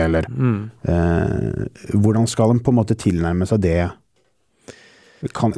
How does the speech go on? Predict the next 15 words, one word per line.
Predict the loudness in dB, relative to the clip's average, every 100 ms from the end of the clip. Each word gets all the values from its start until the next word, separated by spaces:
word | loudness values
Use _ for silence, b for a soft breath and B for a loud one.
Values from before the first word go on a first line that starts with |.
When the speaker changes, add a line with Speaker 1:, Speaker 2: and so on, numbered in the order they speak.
| -4
Speaker 1:
er | -2 -2
det, |
finnes | 2 0 2
det | 2
noen | 4 4
regler, | 4 4 2 2
eller | 4 4 4
finnes | 2 2
det | 2
noen | 4 4
liksom | 2 2
sånne | 2 4
her | 4 2
tommelfinger, | 2 2 2 0 0 2 2 2 2
eh, | 2 0 0